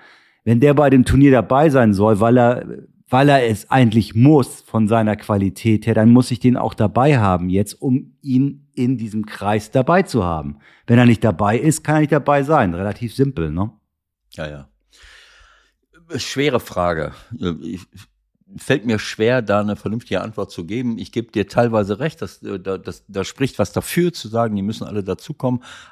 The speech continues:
Speaker 2: Andererseits, ähm, habe ich ja schon oft darauf hingewiesen, dass die, äh,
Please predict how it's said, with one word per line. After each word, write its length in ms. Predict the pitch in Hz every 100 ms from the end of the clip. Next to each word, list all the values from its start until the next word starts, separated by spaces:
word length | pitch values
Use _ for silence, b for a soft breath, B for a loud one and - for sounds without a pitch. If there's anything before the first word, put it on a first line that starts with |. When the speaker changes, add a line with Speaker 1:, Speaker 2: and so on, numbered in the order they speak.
| -
Speaker 2:
Andererseits, 960 | 120 117 110 107 113 110 - - - -
ähm, 420 | 98 98 101 92 B B
habe 100 | -
ich 80 | 107
ja 100 | 107
schon 160 | 101 107
oft 220 | 113 -
darauf 160 | 101 -
hingewiesen, 640 | 117 113 101 107 98 95
dass 480 | 92 - - - -
die, 220 | 92 92 92 -
äh, 220 | 82 -